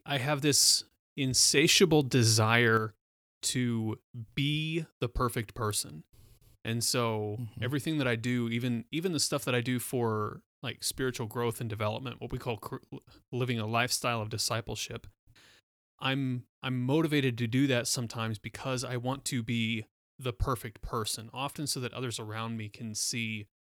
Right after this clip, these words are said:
Speaker 1: that I'm the perfect person. And so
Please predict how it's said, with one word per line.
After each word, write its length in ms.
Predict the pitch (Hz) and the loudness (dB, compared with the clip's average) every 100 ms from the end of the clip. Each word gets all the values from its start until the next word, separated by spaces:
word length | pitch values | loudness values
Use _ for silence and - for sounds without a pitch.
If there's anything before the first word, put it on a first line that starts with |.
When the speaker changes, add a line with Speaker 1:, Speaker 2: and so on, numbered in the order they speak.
| - | -12
Speaker 1:
that 220 | 127 117 | -8 -4
I'm 160 | 110 110 | -4 -4
the 80 | |
perfect 380 | 107 113 110 107 | -6 -6 -6 -12
person. 400 | - 110 - - _ _ _ _ _ _ _ _ _ _ | -12 -10 -10 -10 _ _ _ _ _ _ _ _ _ _
And 200 | - 120 | -4 0
so 640 | - 143 127 120 113 110 | 2 2 2 2 2 -2